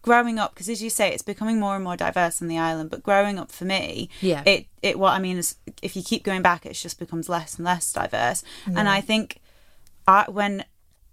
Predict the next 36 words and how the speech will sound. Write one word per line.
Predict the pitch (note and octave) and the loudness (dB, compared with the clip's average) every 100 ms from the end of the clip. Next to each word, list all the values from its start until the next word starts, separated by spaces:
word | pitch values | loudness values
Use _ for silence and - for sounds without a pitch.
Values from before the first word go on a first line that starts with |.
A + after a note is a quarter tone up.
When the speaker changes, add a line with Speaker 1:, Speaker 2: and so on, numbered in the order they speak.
| _ - | _ -8
Speaker 1:
you | G3 A#3 | -2 2
guys | A#3 A3 G#3+ | 4 4 2
really | G#3 F#3+ F3+ | -2 -2 -4
started | - - | -6 -4
posting | G3+ G3+ - F3+ | -2 -2 -2 -4
what | E3+ | -4
you | F3+ | -4
did | G3 F3+ | -4 -2
on | |
social | F3 F3+ - F3+ | -4 -4 -4 -2
media, | F#3+ E3 | -2 0
I | F3 | 2
found | G3 G#3+ | 4 4
that | A3 | 4
I | F3+ | 4
was | F3 F3+ | 2 0
learning | F#3 F#3 C3 | 0 0 -2
so | - F#3 F3 | -2 0 0
much | E3+ - - | 0 -4 -4
that | - E3+ | 0 2
I | E3+ | 2
realised, | E3+ F3 E3+ E3 E3 - - - | 2 2 4 4 4 0 -6 -12
how | - F#3+ | 0 2
did | G#3+ G#3+ | 2 2
I | G3+ | 2
not | G3 - | 2 0
know | F3+ F3+ E3+ - - - - | 2 2 0 -10 -20 -20 -2
all | F#3+ F#3+ | 2 2
of | F3+ | 2
this | E3+ | -4
stuff | - F3 - | -2 -4 -2
already? | E3+ F3+ F#3 E3 D2+ - | 0 2 2 0 -4 -2
And | F#3+ | 0
I | F#3 | 0
think | F3+ A#3+ - | 0 -4 -2
because | A3+ - G3+ F#3+ - | -6 2 4 4 0